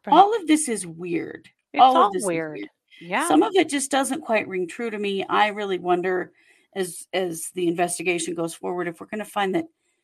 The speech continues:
Speaker 2: some of that is not exactly how it happened or
Speaker 1: Mm-hmm.
Speaker 2: something else. Because why wasn't the first move to check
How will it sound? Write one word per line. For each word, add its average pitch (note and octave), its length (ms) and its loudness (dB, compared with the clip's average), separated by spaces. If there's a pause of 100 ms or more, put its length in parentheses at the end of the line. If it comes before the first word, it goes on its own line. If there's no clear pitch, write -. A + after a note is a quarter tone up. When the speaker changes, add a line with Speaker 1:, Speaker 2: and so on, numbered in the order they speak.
(140)
Speaker 2:
some G#3+ 300 -2
of F#3 160 -6
that F3+ 240 4
is F3 160 -4
not E3+ 160 2
exactly E3+ 400 -2
how E3 180 0
it - 100 -2
happened B3+ 680 0 (160)
or D3 600 2
Speaker 1:
Mm-hmm. F3+ 120 -10 (240)
Speaker 2:
something A3 760 -2
else. - 340 0
Because - 360 -8 (340)
why E4+ 240 6
wasn't A#4 420 -6
the B3 80 -2
first C#4+ 500 -8
move D4+ 320 0
to G3 80 -18
check A#3+ 240 -10